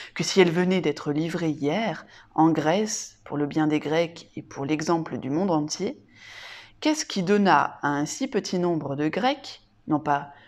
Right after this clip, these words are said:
le pouvoir, mais le courage de supporter la force de tant de navires que la mer elle-même en débordait,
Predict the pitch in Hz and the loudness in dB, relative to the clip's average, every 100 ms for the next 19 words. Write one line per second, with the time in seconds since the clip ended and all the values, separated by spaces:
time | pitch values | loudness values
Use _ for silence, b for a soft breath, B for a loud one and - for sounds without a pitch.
0 | B 139 143 160 180 208 247 220 - B | B -6 -6 -2 0 2 2 2 -4 B
1 | B 185 190 - - 196 202 - 233 220 | B 2 2 2 -2 -2 -2 -2 2 4
2 | 180 156 143 147 - 160 151 - 190 143 | 4 0 -4 -8 -6 -6 -6 -2 -2 -2
3 | 139 - 190 - 143 135 185 170 160 170 | -4 0 0 -2 -8 -4 -4 -2 0 0
4 | 170 190 185 - 151 139 143 160 - 185 | 0 -2 -4 -6 -8 -4 -2 -4 -2 -2
5 | 185 180 180 160 - 143 143 147 151 147 | 0 0 0 -2 -6 -6 -4 -2 -4 -4
6 | 147 139 | -6 -6